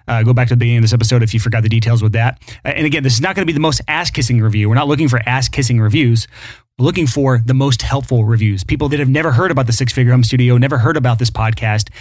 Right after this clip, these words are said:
and they're just looking to the reviews to see, uh, what this thing is about. The person that leaves the most helpful review, I will be giving a free one-on-one coaching session to you. Uh, after the month of May, I'll pick my favorite one. So screenshot your review, post it in the Facebook community, uh, and then I will take care of the rest.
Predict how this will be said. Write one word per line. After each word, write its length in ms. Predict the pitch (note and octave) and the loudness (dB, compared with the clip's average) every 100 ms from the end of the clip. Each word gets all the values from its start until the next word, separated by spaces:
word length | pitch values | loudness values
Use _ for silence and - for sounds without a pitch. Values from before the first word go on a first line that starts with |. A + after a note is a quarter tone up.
| - | -10
and 200 | C#3 C#3 | -6 -2
they're 80 | C#3+ | 0
just 120 | D3+ | 0
looking 220 | C3+ C#3+ | 0 0
to 60 | C#3 | 0
the 100 | C3+ | 2
reviews 320 | B2+ C#3 C3 | 4 4 2
to 80 | A2+ | 2
see, 360 | A2+ C3 B2 A2 - - | 0 0 0 -2 -10 -8
uh, 140 | A#2+ A#2+ | 0 2
what 240 | A2 C3+ | 2 0
this 160 | C3+ - | -2 0
thing 160 | C3+ | 0
is 100 | A#2 | 0
about. 360 | A#2 A2+ C3 - _ _ | 0 0 -2 -4 _ _
The 80 | - | -6
person 280 | B2 F#3 E3+ | -2 -2 0
that 60 | D3+ | 0
leaves 260 | C#3+ C3+ | 0 0
the 80 | A#2 | 2
most 260 | B2 C3 B2 | 2 2 2
helpful 280 | C#3+ B2+ B2+ | 0 2 2
review, 340 | A#2+ B2 C3 - - | 4 2 2 -2 -6
I 100 | A#2+ | 0
will 120 | B2+ | 2
be 80 | B2 | 4
giving 240 | A#2 A2+ | 2 2
a 40 | G#2 | 0
free 360 | - C3+ C3+ | -2 0 0
one-on-one 580 | C3+ A#2 B2 B2+ A#2+ A#2 | 0 0 2 4 4 2
coaching 280 | A2 A#2+ B2 | 2 2 2
session 300 | A2 A2+ B2 | 2 2 2
to 120 | A#2+ | 2
you. 180 | C3 C#3+ B2+ _ | 2 0 -4 _
Uh, 220 | A#2+ A2 A2+ | -4 -2 0
after 220 | A#2+ A#2 | -2 0
the 60 | A#2+ | 2
month 140 | A#2+ | 2
of 60 | A#2 | 0
May, 140 | A#2 | 0
I'll 80 | G#2+ | 0
pick 280 | - C3 A#2+ | 0 -2 -2
my 140 | A#2 | -2
favorite 300 | A2+ A2 A2 | 0 -2 -2
one. 160 | G#2 F2+ | -2 -4
So 260 | G2+ G2 - | -6 -8 -10
screenshot 520 | - C#3+ C#3 C#3 C3 - | -6 -2 -2 -2 -4 0
your 140 | A#2+ | 0
review, 360 | A2 B2+ C3 A#2+ - | 2 2 2 0 -2
post 200 | C3+ A#2+ | 0 0
it 80 | A#2+ | 0
in 80 | |
the 80 | A2 | 0
Facebook 200 | A#2 A#2+ | -2 -2
community, 420 | A#2 A#2 A#2 A#2+ A2 - - | 0 0 2 0 -2 -8 -8
uh, 140 | G#2 | -6
and 160 | G#2 A2 | 0 0
then 240 | G#2+ G2+ - _ | 2 -2 -6 _
I 140 | A#2 | -2
will 100 | A2+ | 0
take 160 | A2+ A#2 | 0 0
care 100 | A2+ | 0
of 60 | |
the 80 | A2 | 0
rest. 300 | G2 F#2+ - | -2 -4 -8